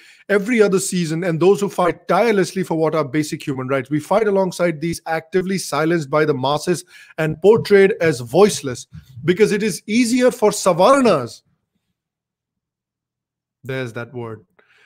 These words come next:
for Savarnas to call them voiceless. We take the easy way out and fund saviorism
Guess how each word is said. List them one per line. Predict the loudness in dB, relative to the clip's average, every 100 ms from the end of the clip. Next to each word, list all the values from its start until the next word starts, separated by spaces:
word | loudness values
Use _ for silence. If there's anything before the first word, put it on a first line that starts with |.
| _
for | 0
Savarnas | 2 4 6 6 6 4 0
to | -4
call | 0 2 2
them | 0 -2
voiceless. | 0 0 -2 -12 -4
We | -4
take | 2 2 2
the | 0
easy | -2 -2 -2 0
way | 2 2
out | 0 0 -2 -4
and | -4 -2
fund | -2 0 0 -2
saviorism | -4 -2 0 2 2 2 -2 -8